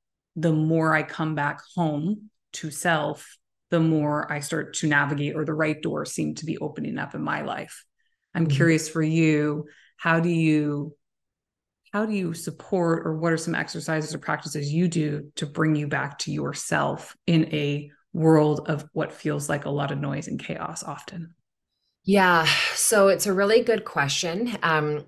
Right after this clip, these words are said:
Speaker 2: one of the things I do find to be a really powerful tool is to get a woman who is still cycling to actually start to track that cycle,
Speaker 1: Mm.
Speaker 2: to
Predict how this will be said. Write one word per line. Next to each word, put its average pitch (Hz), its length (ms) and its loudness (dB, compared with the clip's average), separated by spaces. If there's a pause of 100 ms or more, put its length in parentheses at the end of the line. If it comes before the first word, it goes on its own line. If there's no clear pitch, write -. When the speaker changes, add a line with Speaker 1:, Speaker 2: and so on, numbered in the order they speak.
(120)
Speaker 2:
one 180 280 2
of 226 100 2
the 262 100 2
things 170 320 -2
I 151 100 2
do 151 280 -4
find 139 360 2
to 170 100 -4
be 147 180 0
a 143 60 2
really 147 320 -2
powerful 139 920 -2
tool 135 540 0
is 151 360 2 (340)
to 180 120 0
get 156 220 2
a 208 60 2
woman 151 380 2
who 143 200 -4
is 139 180 2
still 135 580 2
cycling 131 640 -2
to 180 240 -4
actually 143 420 0
start 143 380 -2
to 147 160 -2
track 131 520 -4
that 123 220 -2
cycle, - 460 -6 (160)
Speaker 1:
Mm. 151 280 -2
Speaker 2:
to - 280 -14